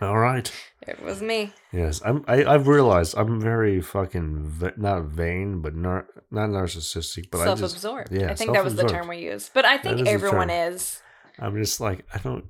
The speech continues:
Speaker 1: I think about myself so much more than p-, other people.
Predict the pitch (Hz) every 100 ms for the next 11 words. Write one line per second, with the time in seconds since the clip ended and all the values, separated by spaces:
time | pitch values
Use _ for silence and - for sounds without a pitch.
0 | - - - 110 139 127 - - 104 101
1 | 98 87 - 95 85 - 110 104 101 -
2 | 95 90 87 85 104 - - - 90 -
3 | 104 -